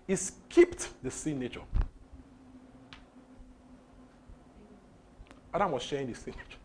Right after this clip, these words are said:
Men were sharing it. So by, <laughs> by, by being born of the Spirit, okay, being born, he skipped sin nature. So I could live a sinless life. Are you getting that? For someone to pay for your sin,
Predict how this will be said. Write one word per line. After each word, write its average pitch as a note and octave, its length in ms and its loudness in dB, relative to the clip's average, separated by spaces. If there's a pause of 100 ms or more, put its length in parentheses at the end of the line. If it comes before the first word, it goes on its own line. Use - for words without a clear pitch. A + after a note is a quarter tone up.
(680)
Men D#3 240 -2
were B2+ 100 -2
sharing C3 280 -4
it. A2 100 -10 (600)
So F3+ 60 4
by, D3+ 120 2
<laughs> - 60 2
by, - 260 4
by F3 160 12
being A#3 240 6
born F#3 320 4
of B2 80 -4
the B2 80 0
Spirit, A#2+ 380 0 (420)
okay, D3+ 140 2
being F#3+ 260 6
born, B2 160 -2 (260)
he A3 80 0
skipped - 440 2
sin F3+ 260 2
nature. - 240 2 (880)
So G3+ 100 8
I B3 80 8
could F#3+ 120 2
live F#3+ 100 4
a D3+ 60 4
sinless F3 360 4
life. - 240 -2 (1080)
Are C3 60 -6
you E3+ 80 -2
getting B2 320 -4
that? - 160 -10 (840)
For F#3+ 180 2
someone B3+ 320 0
to D#3+ 100 2
pay F#3 260 4
for F3 140 -2
your A#2 100 -4
sin, C#3 260 2